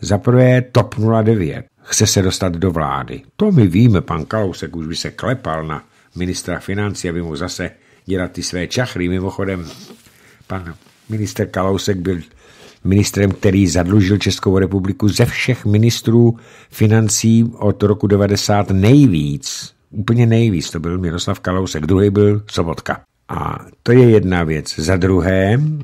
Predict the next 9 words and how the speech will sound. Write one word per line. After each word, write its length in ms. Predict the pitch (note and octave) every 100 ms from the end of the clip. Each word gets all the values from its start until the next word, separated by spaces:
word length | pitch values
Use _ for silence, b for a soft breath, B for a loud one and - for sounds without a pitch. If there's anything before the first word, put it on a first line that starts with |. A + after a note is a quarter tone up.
| -
ona 260 | A2 B2 C#3
se 320 | - C3 C3
bude 300 | A2 A2+ B2
vehementně 760 | A#2 B2+ C3 A#2+ A#2+ B2 A#2+ B2 - b b b b b _
zasazovat 680 | G2 A2 A#2 G#2+ A2+ F#2 E2
na 100 | G2
to, 200 | - A2+
abychom 440 | G2+ G#2+ - F#2+
vzali 500 | D#2+ D#2 E2+ F2 G#2